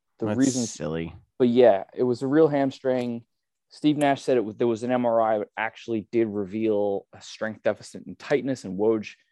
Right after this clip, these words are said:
Speaker 1: and Ramona confirmed it, but still the wording from everyone was he kinda dogged it.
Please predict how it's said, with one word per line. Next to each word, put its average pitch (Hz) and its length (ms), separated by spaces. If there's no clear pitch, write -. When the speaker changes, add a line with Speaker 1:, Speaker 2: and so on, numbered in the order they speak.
Speaker 1:
and 90 100
Ramona 101 300
confirmed 151 580
it, 135 100
but 117 100
still - 200
the 127 100
wording 123 720
from 107 220
everyone 104 340
was 98 300
he - 120
kinda 107 240
dogged 90 340
it. - 160